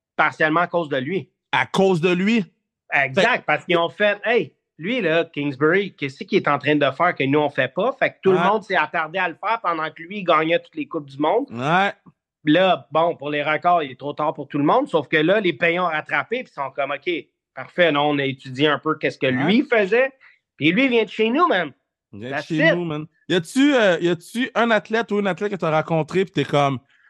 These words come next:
Speaker 2: Ça, c'était un moment assez sick, là. »
Speaker 1: Roger Federer.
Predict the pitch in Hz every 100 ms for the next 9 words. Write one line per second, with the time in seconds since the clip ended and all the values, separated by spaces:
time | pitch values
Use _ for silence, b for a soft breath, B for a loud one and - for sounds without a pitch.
0 | b - 180 143 - 143 - 131 127 120
1 | 117 120 117 - 123 117 120 101 - -
2 | 104 101 95 78 - _ - 156 190 165
3 | 190 185 175 165 160 165